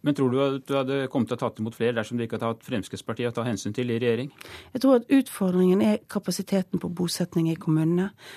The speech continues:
Speaker 2: Og vi må huske at folk skal ha et hjem. De skal ha en mulighet til å begynne på en skole. De skal ha en mulighet til å komme inn i det norske arbeidslivet.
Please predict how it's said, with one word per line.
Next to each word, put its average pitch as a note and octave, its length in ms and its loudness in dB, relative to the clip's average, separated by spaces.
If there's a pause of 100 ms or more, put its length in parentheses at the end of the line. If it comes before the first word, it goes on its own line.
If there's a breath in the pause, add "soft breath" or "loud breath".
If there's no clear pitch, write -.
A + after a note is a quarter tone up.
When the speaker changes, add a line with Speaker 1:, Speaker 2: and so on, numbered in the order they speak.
(180 loud breath)
Speaker 2:
Og G3+ 60 0
vi G#3+ 80 8
må A#3 300 8
huske C4 480 2
at - 340 -2 (100)
folk A#3+ 180 0
skal - 180 -4
ha G3 80 0
et E3 160 -4
hjem. G#3 260 4 (600 loud breath)
De G#3 80 2
skal F3+ 220 2
ha - 20 6
en E3 80 6
mulighet D#3+ 240 4
til D#3+ 80 -6
å - 60 4
begynne C#3+ 160 0
på C#3+ 80 2
en C3+ 100 -4
skole. A3+ 440 2 (280 loud breath)
De F#3 80 -2
skal F#3 140 2
ha - 20 6
en F3 140 6
mulighet F3+ 320 2
til E3 100 2
å D3+ 80 -4
komme D#3 320 0
inn F#3 160 6
i D#3 80 2
det D3 80 2
norske D#3+ 320 0 (320 loud breath)
arbeidslivet. F3+ 640 2